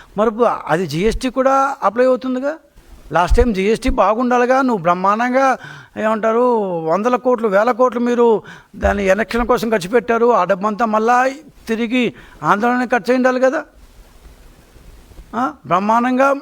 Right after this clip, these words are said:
మందు కోసం తెగ ఖర్చు పెట్టావు. ఆ యొక్క డబ్బంతా ఇక్కడే ఖర్చు అయి ఉండాలి కదా.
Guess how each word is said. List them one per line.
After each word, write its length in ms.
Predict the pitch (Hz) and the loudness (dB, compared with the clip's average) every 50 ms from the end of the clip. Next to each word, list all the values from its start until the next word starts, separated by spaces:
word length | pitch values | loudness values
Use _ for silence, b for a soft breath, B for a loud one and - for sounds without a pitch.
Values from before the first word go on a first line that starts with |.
| - - 285 | -8 -8 -4
మందు 260 | 185 185 208 226 240 | 0 0 0 0 2
కోసం 400 | 226 247 254 226 - 269 247 165 - | 2 2 0 2 0 -2 -2 -2 -2
తెగ 160 | 156 156 208 | -2 -2 0
ఖర్చు 240 | 208 226 240 180 185 | 0 0 -2 -2 0
పెట్టావు. 400 | 262 240 180 - 233 226 220 202 | -2 -2 0 2 2 2 4 4
ఆ 240 | 175 165 180 202 233 | 4 4 2 2 2
యొక్క 180 | 233 226 214 | 0 -2 -2
డబ్బంతా 420 | 208 185 220 190 214 247 233 226 254 | -2 -2 -2 -2 -2 -4 -2 -2 -2
ఇక్కడే 260 | 220 - 254 269 254 | 0 2 2 2 4
ఖర్చు 180 | 254 262 202 - | 2 0 0 0
అయి 60 | 254 | -2
ఉండాలి 220 | 262 247 262 254 247 | 0 0 0 0 2
కదా. 220 | 254 254 262 277 | 0 0 0 -2